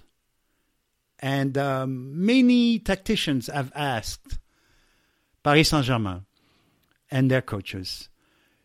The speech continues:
to find systems that were clearly missing over the years.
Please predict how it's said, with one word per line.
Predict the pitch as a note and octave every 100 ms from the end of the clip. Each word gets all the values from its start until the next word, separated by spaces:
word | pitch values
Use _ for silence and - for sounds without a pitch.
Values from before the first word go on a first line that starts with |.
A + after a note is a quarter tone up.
| _
to | - D#3
find | - D#3+ C#3+
systems | - D3 - A2+ G2+ G2
that | - A#2+
were | A#2+ A2+
clearly | - - F#3 G3 F#3 F3 E3
missing | D3 D#3 C#3 C#3 B2+ A#2+ -
over | C3+ A#2 B2
the | A#2+
years. | A#2 A2 F#2+ F2 - - -